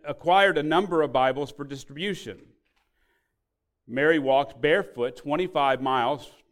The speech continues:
to his hometown. That evening, as she had been instructed by her pastor, she came to the home of David Edwards, a Meth-, a Methodist pastor of that city or that town.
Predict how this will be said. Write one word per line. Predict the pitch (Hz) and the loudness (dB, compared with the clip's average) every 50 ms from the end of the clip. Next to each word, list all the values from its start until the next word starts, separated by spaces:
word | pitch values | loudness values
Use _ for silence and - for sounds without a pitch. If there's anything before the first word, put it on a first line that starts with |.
| _ - | _ -8
to | 147 151 | -6 -6
his | 156 151 151 151 | -4 -4 -4 -4
hometown. | 139 139 139 139 143 - 165 185 160 123 92 90 - - _ _ _ _ _ _ _ _ _ _ _ _ _ | -4 -6 -6 -6 -6 -2 0 0 0 0 -2 -6 -14 -20 _ _ _ _ _ _ _ _ _ _ _ _ _
That | 143 151 156 | 2 4 6
evening, | 165 190 220 196 175 165 147 143 | 6 4 2 2 0 0 2 2
as | 143 139 127 | 0 0 -2
she | - 156 170 | -4 -2 -2
had | 160 151 | -2 -2
been | 147 151 151 | -2 -4 -4
instructed | 143 143 - - 170 196 196 - 190 156 143 | -4 -6 -2 0 0 0 0 -2 -6 0 2
by | 143 139 | 2 2
her | 147 147 139 131 | 4 2 0 0
pastor, | - 151 165 208 220 208 - - 160 151 | 2 2 2 2 2 0 -4 -10 -10 -10
she | 147 - - 151 | -10 -12 -16 -14
came | 143 - 170 180 190 | -4 -2 -2 -2 -2
to | 160 160 | -2 -4
the | 143 131 | -4 -2
home | 139 147 151 156 | -2 -2 -2 -2
of | 147 131 113 | -4 -6 -4
David | 127 127 131 131 139 143 | -4 -4 -2 -2 0 2
Edwards, | 156 190 202 151 135 123 113 104 | 4 4 4 2 0 -8 -6 -6
a | 123 | -6
Meth-, | 120 120 127 160 175 175 - 165 - - | -2 2 2 2 2 0 -6 -16 -14 -12
a | 131 | -10
Methodist | 127 131 135 135 135 - 151 139 143 143 _ | -6 -2 0 0 0 -2 -8 -10 -10 -12 _
pastor | 147 147 143 139 131 - _ - 92 95 107 _ _ _ _ _ _ _ _ _ 110 | -8 -6 -6 -8 -8 -12 _ -20 -20 -20 -20 _ _ _ _ _ _ _ _ _ -20
of | 107 113 | -10 -8
that | 123 120 120 | -8 -8 -8
city | - - 151 147 123 101 87 95 | -10 -10 -10 -10 -8 -10 -12 -10
or | 107 110 | -10 -8
that | 110 110 113 | -8 -8 -8
town. | 117 127 123 110 95 87 87 90 | -10 -12 -12 -12 -12 -14 -16 -20